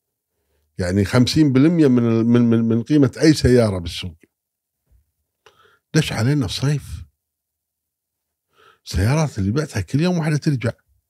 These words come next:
أوفر هيت. حرارة. هني فعلًا، يعني، هذا اللي يقول لك المثل المعروف: "راحت السكرة ويت الفكرة". شو أسوي؟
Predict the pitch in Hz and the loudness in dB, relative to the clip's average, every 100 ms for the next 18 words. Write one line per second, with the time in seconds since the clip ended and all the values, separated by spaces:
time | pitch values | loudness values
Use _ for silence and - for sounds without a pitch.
0 | _ _ _ _ 101 107 110 175 175 - | _ _ _ _ 0 2 2 -2 -6 -10
1 | - _ _ _ _ _ _ _ _ _ | -20 _ _ _ _ _ _ _ _ _
2 | _ _ _ _ _ _ _ - 113 165 | _ _ _ _ _ _ _ -4 0 0
3 | 196 139 _ _ _ _ _ _ _ _ | 0 -4 _ _ _ _ _ _ _ _
4 | _ _ _ _ _ _ _ _ _ _ | _ _ _ _ _ _ _ _ _ _
5 | _ _ _ - - _ _ _ _ _ | _ _ _ -14 -14 _ _ _ _ _
6 | _ _ _ _ _ _ _ _ _ _ | _ _ _ _ _ _ _ _ _ _
7 | _ - 147 107 123 95 80 73 76 78 | _ -4 -2 -2 -4 -4 -10 -12 -16 -14
8 | 85 98 95 95 95 95 104 92 90 _ | -10 -10 -8 -8 -8 -6 -6 -6 -8 _
9 | - _ _ _ _ _ _ _ _ _ | -20 _ _ _ _ _ _ _ _ _
10 | - 101 104 - 82 78 80 92 92 - | -8 -6 -4 -4 -4 -10 -12 -10 -12 -10
11 | 87 - 95 90 - 110 104 104 107 107 | -10 -8 -10 -8 -4 -4 -2 -2 -2 -2
12 | 95 82 90 - 95 - - 90 _ - | -4 -4 -6 -4 -6 -6 -12 -12 _ -20
13 | - - - _ _ _ - - _ - | -20 -20 -20 _ _ _ -20 -20 _ -4
14 | 98 - 107 98 98 95 95 87 82 | -2 -2 -2 -2 -2 -2 -4 -8 -12